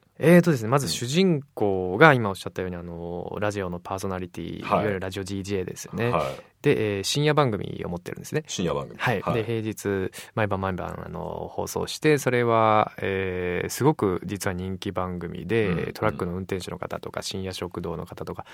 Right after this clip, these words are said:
Speaker 1: まあ、受験生の方とかにすごく人気のある番組なんですね。
Speaker 2: うん。
Speaker 1: あの、桐畑京太郎っていう ディージェーさんなんですけど、
Speaker 2: はい。
Speaker 1: で、彼が、あの、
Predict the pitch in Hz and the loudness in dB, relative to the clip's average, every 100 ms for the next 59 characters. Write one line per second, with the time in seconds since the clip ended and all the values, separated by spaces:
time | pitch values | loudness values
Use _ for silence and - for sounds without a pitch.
0 | - - 104 107 98 95 - - - - | -10 -2 2 2 2 -6 -6 -8 -8 -10
1 | - - - - - _ 101 - 139 - | -8 -8 -8 -16 -20 _ -4 0 0 -2
2 | - _ _ - 101 101 95 90 - - | -6 _ _ -4 -2 0 0 0 -6 -6
3 | - - - 92 85 71 98 - 85 - | -8 -6 -6 -2 -2 -4 -10 -10 -12 -14
4 | _ _ _ - - 147 143 135 85 - | _ _ _ -18 -4 2 2 2 -2 -4
5 | 90 87 90 92 90 - 87 92 - - | -6 -6 -8 -6 -10 -6 -6 -4 -8 -8
6 | 104 98 92 - - - - 113 - 85 | -6 -4 -4 -6 -8 -8 -2 -2 0 0
7 | 69 - - - 143 117 92 90 90 90 | -2 -6 -12 0 4 4 2 -2 -6 -10